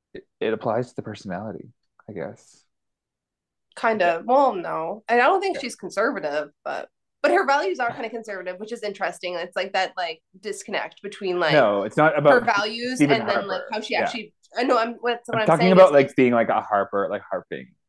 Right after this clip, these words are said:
Speaker 1: in the word, in the verb sense.
Speaker 2: Oh, okay. I, well, I
Speaker 1: Um,
Speaker 2: mean, I was just thinking, like, of, you know, Stephen Harper having, like, pretty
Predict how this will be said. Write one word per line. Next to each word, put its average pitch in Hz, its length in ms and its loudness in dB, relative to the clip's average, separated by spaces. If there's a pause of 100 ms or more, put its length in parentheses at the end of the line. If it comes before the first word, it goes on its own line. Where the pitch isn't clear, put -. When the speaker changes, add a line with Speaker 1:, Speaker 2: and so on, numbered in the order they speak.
(300)
Speaker 1:
in 104 120 -8
the 80 60 -6
word, 53 320 -10
in 101 60 -8
the 95 60 -6
verb 90 340 0
sense. - 260 -10
Speaker 2:
Oh, 175 260 -2
okay. 196 260 -14 (380)
I, 226 180 0
well, 240 160 4
I 196 60 4
Speaker 1:
Um, 170 60 2
Speaker 2:
mean, 233 200 -2
I 226 60 0
was 233 100 -6
just - 80 -18
thinking, 240 320 0
like, 196 220 -2
of, 175 240 -4
you 202 240 -10
know, 165 140 -6
Stephen 208 280 -10
Harper 175 220 -4
having, 175 460 -4 (100)
like, 185 240 2
pretty 160 340 -8